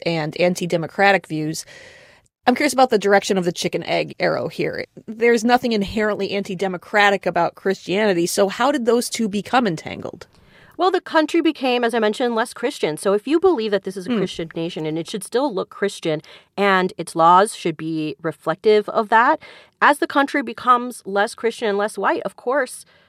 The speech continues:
Speaker 2: that's gonna be the way to keep that status quo, is to kind of ignore that growing other piece of, you know, the demographics in this country. So I think it, a lot of it is also happening with, you know, political upheaval, like,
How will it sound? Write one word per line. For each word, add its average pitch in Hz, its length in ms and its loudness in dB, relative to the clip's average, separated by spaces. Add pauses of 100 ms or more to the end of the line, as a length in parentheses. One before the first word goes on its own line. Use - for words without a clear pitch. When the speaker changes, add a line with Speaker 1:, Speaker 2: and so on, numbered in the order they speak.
(140)
Speaker 2:
that's 208 280 2
gonna 233 240 0
be 208 420 -6
the 202 140 4
way 202 420 2
to 220 200 -8
keep - 440 -8
that 175 380 4 (240)
status 190 480 -4
quo, - 460 0
is - 240 -8
to 190 200 -8
kind 190 220 -4
of 190 100 -2
ignore 254 420 0
that 160 280 4 (340)
growing 185 720 0 (240)
other 196 320 4
piece - 500 -8
of, 156 520 -2
you 185 100 -4
know, 151 140 -4
the 147 120 -8
demographics 165 720 -2
in 156 60 -6
this - 160 -10
country. - 360 -10
So 170 280 -2 (260)
I 254 140 2
think 302 340 -4
it, 233 160 2
a 214 100 4
lot 214 280 6
of 294 80 -2
it 285 100 -2
is 247 100 -4
also 180 500 -2 (120)
happening 180 680 -4 (340)
with, 180 340 -2
you 240 120 -2
know, 175 80 0
political 294 540 2
upheaval, 220 580 0
like, 175 160 -4